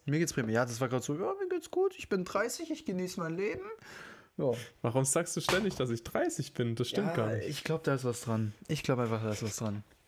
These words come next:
Speaker 2: Okay.
Speaker 1: Guck mal, wenn ich daran so oft denken muss, dann muss ja da dran was, also wahr sein. Weißt du, wie ich mein?
Speaker 2: Hm. Nee, glaub ich nicht.
Speaker 1: Mann. Ei, ei, ei.
Speaker 2: Ja.
Speaker 1: Wie alt wärst
Speaker 2: Ja,
Speaker 1: du
Speaker 2: was
Speaker 1: gerne,
Speaker 2: hast
Speaker 1: wenn du es dir raussuchen könntest?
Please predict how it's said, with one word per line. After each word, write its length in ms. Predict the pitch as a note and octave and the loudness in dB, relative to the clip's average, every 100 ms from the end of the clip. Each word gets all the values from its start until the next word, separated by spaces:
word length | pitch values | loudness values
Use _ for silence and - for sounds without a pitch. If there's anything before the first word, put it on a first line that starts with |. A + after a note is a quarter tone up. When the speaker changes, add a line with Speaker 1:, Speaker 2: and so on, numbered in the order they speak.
| - A#2+ - - - _ _ _ _ _ - | -18 -14 -14 -16 -20 _ _ _ _ _ -2
Speaker 2:
Okay. 200 | B2 A#2+ | -2 -2
Speaker 1:
Guck 100 | - B2 | 0 2
mal, 120 | A#2 | 2
wenn 100 | A#2+ | 0
ich 100 | A2+ | 2
daran 280 | B2+ A#2+ A#2+ | 2 2 2
so 160 | C3 | 2
oft 200 | C3+ - | 2 0
denken 260 | C3 C3 B2 | -2 -2 -2
muss, 200 | A#2 A#2 | -2 0
dann 160 | A#2 B2+ | 0 0
muss 180 | C#3 | 0
ja 100 | - | 0
da 100 | G#2+ G#2 | 0 0
dran 200 | A2 G#2 | -2 -2
was, 340 | G2+ - - _ _ _ | -4 -6 -12 _ _ _
also 300 | - A2+ A2+ | -2 0 -2
wahr 300 | - A#2+ A2 | -2 2 2
sein. 280 | A2 A#2 A2+ | 2 -2 -4
Weißt 120 | C3+ - | -6 -4
du, 40 | |
wie 40 | |
ich 60 | B2+ | -4
mein? 180 | B2 B2+ - - - - | -4 -6 -12 -20 -12 -4
Speaker 2:
Hm. 520 | B2 A2 A2 G#2+ G#2+ - _ _ _ - | 0 2 2 2 -2 -8 _ _ _ -2
Nee, 260 | A#2 A#2 | 2 4
glaub 240 | A2+ A2+ G#2+ | 2 0 0
ich 100 | - | 0
nicht. 200 | A2 - _ _ - | -6 -6 _ _ -8
Speaker 1:
Mann. 460 | A#2+ A2 G#2+ A2 G#2+ - - - - | -4 -2 -2 -2 -6 -14 -20 -20 -10
Ei, 80 | - A2+ | -4 0
ei, 140 | G#2 G#2 | 0 0
ei. 100 | G#2 | 0
Speaker 2:
Ja. 60 | B2+ - - _ _ _ - | -2 -6 -16 _ _ _ 0
Speaker 1:
Wie 120 | B2+ | 4
alt 140 | B2+ A#2+ | 4 4
wärst 60 | |
Speaker 2:
Ja, 60 | B2 | 4
Speaker 1:
du 40 | B2 | 4
Speaker 2:
was 60 | |
Speaker 1:
gerne, 140 | B2+ D3 | 2 0
Speaker 2:
hast 80 | D3 | 0
Speaker 1:
wenn 100 | C3+ | -2
du 40 | B2+ | -4
es 80 | |
dir 80 | B2+ | -2
raussuchen 380 | B2 C3+ C#3 C#3 | -2 -2 -4 -6
könntest? 400 | C#3+ C#3 D#3 - | -4 -6 -6 -10